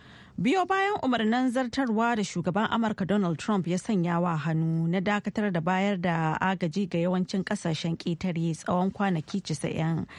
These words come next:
a ƙarƙashin hukumar raya ƙasashe ta usaid. Gwamnatin Ghana ta fara ɗaukar matakan magance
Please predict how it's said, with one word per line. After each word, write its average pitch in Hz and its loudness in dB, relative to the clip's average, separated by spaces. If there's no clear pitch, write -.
a - -4
ƙarƙashin 196 -2
hukumar 185 -2
raya 175 0
ƙasashe 180 -4
ta - -4
usaid. 165 -2
Gwamnatin 175 0
Ghana 180 0
ta 175 -2
fara 185 0
ɗaukar 185 -2
matakan 165 -2
magance 175 0